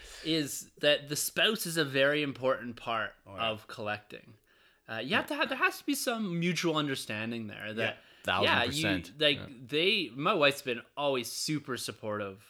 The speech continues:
Speaker 1: of the collection. She's actually probably some of the most expensive things I have in my collection she's bought me, including
Speaker 3: Cool.
Speaker 1: that Avengers number one. Um, so she's always embraced that part of me. But you gotta be able to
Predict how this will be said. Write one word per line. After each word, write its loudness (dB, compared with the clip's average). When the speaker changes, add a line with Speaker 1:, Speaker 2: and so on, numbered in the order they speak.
Speaker 1:
of -6
the -4
collection. -8
She's -2
actually 6
probably 4
some -6
of -2
the -2
most -4
expensive -4
things -8
I -2
have -6
in -14
my -8
collection -8
she's -6
bought -10
me, -20
including -4
Speaker 3:
Cool. -6
Speaker 1:
that -8
Avengers -8
number -12
one. -12
Um, -8
so -8
she's -2
always 4
embraced 0
that -4
part -4
of -10
me. -16
But 2
you -6
gotta 2
be 2
able 0
to -6